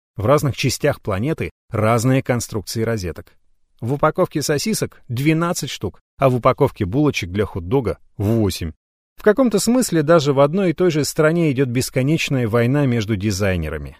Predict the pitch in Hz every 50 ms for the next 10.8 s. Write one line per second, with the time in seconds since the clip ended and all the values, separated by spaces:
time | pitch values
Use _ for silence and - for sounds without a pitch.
0 | _ _ - 107 117 156 175 190 208 240 220 - - 131 113 117 120 120 120 117
1 | 110 - - - 147 135 - _ _ 120 117 95 71 - - _ _ _ _ _
2 | 101 90 107 117 139 156 165 170 160 170 170 151 139 127 123 117 120 123 127 -
3 | 120 110 104 101 - - 120 127 123 - - - 120 117 110 101 113 101 95 -
4 | - - 120 107 95 85 - 101 95 90 104 165 180 185 143 156 139 - _ _
5 | _ _ _ - 175 160 - 151 - - 190 190 180 170 147 123 117 175 202 185
6 | - 165 160 135 113 123 117 - - 170 165 - - 143 123 - 120 120 120 104
7 | 110 135 143 139 - - 127 120 104 - 101 95 110 120 117 135 185 202 196 180
8 | 165 151 - - - - _ - 185 190 180 147 160 151 151 - - - 131 -
9 | - 139 135 - - _ 127 139 135 110 123 123 113 92 110 104 98 95 - -
10 | - 147 - - - - - 92 - - 92 87 85 82 69 -